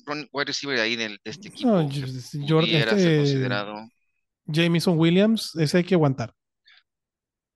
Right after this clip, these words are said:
Speaker 1: No, del lado del, de, de lo-, de los Buccaneers. Trey
Speaker 2: Chris
Speaker 1: Palmer
Speaker 2: Godwin y ya. No,
Speaker 1: estuvo
Speaker 2: Go-,
Speaker 1: por ahí en una conexión.
Speaker 2: nah, güey, nah, nah, vuelto.
Speaker 1: Nada.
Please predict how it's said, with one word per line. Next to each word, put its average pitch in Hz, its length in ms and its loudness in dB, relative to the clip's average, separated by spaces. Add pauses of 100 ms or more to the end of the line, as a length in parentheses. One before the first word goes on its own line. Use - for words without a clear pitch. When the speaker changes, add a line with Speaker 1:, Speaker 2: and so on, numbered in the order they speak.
(1600)
Speaker 1:
No, 151 320 2
del 131 120 2
lado 160 200 4
del, 113 640 -2
de, 123 120 -16 (100)
de 113 520 -2
lo-, 104 120 -12
de 113 180 -12
los 110 100 -12
Buccaneers. 131 640 -6
Trey 175 140 -2
Speaker 2:
Chris 190 140 4
Speaker 1:
Palmer 233 180 8
Speaker 2:
Godwin 226 240 4
y 175 100 4
ya. 151 280 2 (160)
No, 208 160 2
Speaker 1:
estuvo 165 200 -2
Speaker 2:
Go-, 156 100 -8
Speaker 1:
por 135 140 -2
ahí 127 100 2
en 135 100 -2
una 139 100 -4
conexión. 127 540 -4
Speaker 2:
nah, 135 140 -6
güey, 110 200 -14
nah, 131 220 -18
nah, - 220 -20
vuelto. 180 520 -4
Speaker 1:
Nada. 113 320 0